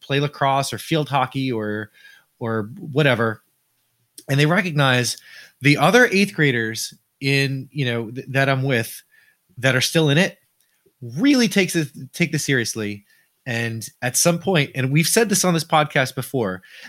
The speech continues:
at some point when you wanna go from, you know,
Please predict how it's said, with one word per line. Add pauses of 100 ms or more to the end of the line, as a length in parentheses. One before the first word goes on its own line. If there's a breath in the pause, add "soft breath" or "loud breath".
at
some
point (100)
when (120)
you
wanna (540)
go
from, (600 soft breath)
you
know,